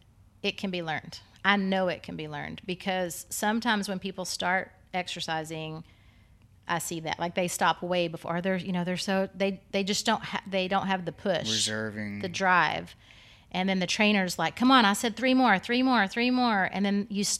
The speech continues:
Speaker 1: slowly start to see those people be able to do that. And then eventually they don't have to be told to do that. They will go to fatigue. And I'm not saying every person needs to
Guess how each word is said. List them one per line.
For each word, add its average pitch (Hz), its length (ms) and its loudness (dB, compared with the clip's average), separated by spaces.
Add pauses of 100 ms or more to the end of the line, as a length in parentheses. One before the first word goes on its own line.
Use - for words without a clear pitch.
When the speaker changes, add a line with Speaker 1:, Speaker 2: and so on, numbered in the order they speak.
Speaker 1:
slowly 214 420 0
start 190 240 0
to 202 60 -6
see 202 180 -6
those 180 180 -2
people 180 300 -8
be 170 160 -6
able 170 260 -2
to 165 160 -12
do 160 200 -8
that. 208 420 0 (500)
And 196 160 4
then 202 300 4
eventually 196 560 0
they 185 80 2
don't 202 160 2
have 220 240 4
to 202 100 -2
be 180 140 -2
told 160 280 -2
to 156 60 -10
do 151 160 -6
that. 151 220 -4
They 190 160 0
will 208 280 0
go 160 160 -6
to 151 120 -6
fatigue. 151 460 -10
And 254 100 4
I'm 311 140 6
not 269 180 4
saying 208 220 2
every 190 180 0
person 180 320 -2
needs 175 200 -6
to 170 140 -2